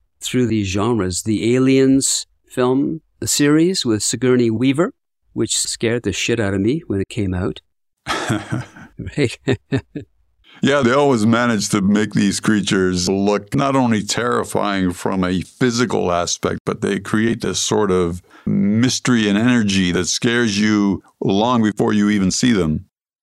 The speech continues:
Speaker 1: Yeah, and most sci-fi films have depicted aliens as these scary creatures that we must be frightened of and that have ill intentions towards humanity. But there are exceptions, like Close Encounters of the Third Kind,
Speaker 2: Mm-hmm.
Speaker 1: starring Richard Dreyfuss.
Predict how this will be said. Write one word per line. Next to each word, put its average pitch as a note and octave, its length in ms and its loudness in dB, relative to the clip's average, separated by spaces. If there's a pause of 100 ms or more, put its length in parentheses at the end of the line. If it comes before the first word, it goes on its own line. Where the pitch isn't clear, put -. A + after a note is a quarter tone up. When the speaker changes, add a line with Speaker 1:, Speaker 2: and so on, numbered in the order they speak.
(180)
Speaker 1:
Yeah, C#4+ 200 4
and D#3+ 120 4
most G#3 220 2
sci-fi C#3+ 580 0
films C3 380 -2
have G2+ 260 -4
depicted A#2 440 -4
aliens A2+ 480 2
as A#2+ 420 -2
these A#2 260 2
scary A#2+ 480 0
creatures G2 720 -6 (200)
that G2+ 120 -2
we A2 180 -2
must A2 400 -2
be G2+ 100 -2
frightened A#2 440 -4
of G#2+ 160 -2
and G#2 160 0
that A2+ 60 0
have A#2 220 0
ill C#3+ 300 2
intentions A2+ 920 0
towards G#2 440 -4
humanity. G#2 640 -2 (240)
But D#3+ 140 0
there G#3+ 180 0
are G3+ 140 4
exceptions, F3+ 640 -2
like B2 260 -2
Close D#3 320 -2
Encounters C#3+ 540 -2
of C#3+ 100 -6
the D#3 100 -2
Third D#3 380 0
Kind, C#3+ 640 -2
Speaker 2:
Mm-hmm. F#2+ 540 -2
Speaker 1:
starring C3 360 0
Richard C#3 320 0
Dreyfuss. C3 600 -2